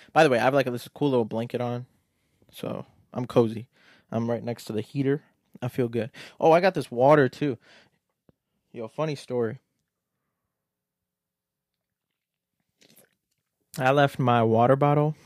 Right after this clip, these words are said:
my it was my, uh, like, Hydro Flask water bottle and my Nikes at the gym. And yeah, guys,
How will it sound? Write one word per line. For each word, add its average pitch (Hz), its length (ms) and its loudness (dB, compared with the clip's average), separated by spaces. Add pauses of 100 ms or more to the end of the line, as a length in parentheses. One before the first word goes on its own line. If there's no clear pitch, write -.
(580)
my 117 640 -2 (1800)
it 131 80 -2
was 139 320 0
my, 135 340 2
uh, 113 420 2 (720)
like, 110 160 -12
Hydro 131 440 -6
Flask 127 460 -4
water 117 280 -2
bottle 139 400 0 (260)
and 120 320 -8
my 113 500 -10 (1500)
Nikes 117 760 -18 (340)
at - 280 -10
the 107 80 -12
gym. 120 380 -10 (1300)
And 120 120 -6
yeah, 113 140 -4
guys, 107 400 -14